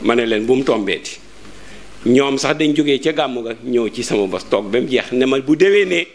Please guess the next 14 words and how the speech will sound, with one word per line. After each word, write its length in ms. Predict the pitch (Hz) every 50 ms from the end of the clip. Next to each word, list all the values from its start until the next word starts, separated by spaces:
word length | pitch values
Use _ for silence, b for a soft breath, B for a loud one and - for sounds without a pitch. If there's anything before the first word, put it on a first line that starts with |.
| b b b b
reer 360 | - - 180 196 202 190 175 175
yi 120 | 160 156
ñoo 200 | 156 160 170 170
koy 160 | 160 147 139 139
togg." 240 | - - 101 87 - - - - - - - - - - - - - - - - - - - - - - - - - - - - -
Waaw, 160 | - - 175
lii 180 | - 185 220 220
lu, 200 | 214 226 254 254
lu 120 | 262 220 240
rafet 240 | 247 247 240 226 214
lii, 160 | 214 214 226 202
dinaa 220 | 320 349 330 247
ko 100 | - 262
yàq 160 | 196 147 -